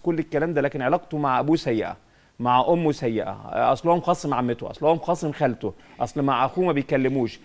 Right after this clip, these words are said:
العلاقات، الناس القريبين مننا جدًا كده تلاقيك مهتم بالعلاقات أو بالعبادات، لكن في حين العلاقات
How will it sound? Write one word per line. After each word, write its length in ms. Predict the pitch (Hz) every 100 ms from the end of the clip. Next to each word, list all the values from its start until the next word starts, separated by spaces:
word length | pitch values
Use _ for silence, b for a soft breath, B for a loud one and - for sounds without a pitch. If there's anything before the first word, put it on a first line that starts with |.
| b b
العلاقات، 540 | 117 120 123 208 220
الناس 520 | 165 139 131 127 208 156
القريبين 480 | 139 139 135 185
مننا 240 | 156 170 156
جدًا 260 | 165 151
كده 340 | 135 180 175 170 b b -
تلاقيك 260 | 139 175
مهتم 380 | 147 139 185 180
بالعلاقات 880 | 151 143 131 120 113 127 127 170 -
أو 100 | 135
بالعبادات، 580 | 127 123 135 135 170 180 -
لكن 260 | 135 147
في 140 | 131 147
حين 220 | 214 214
العلاقات 520 | 170 143 139 180 190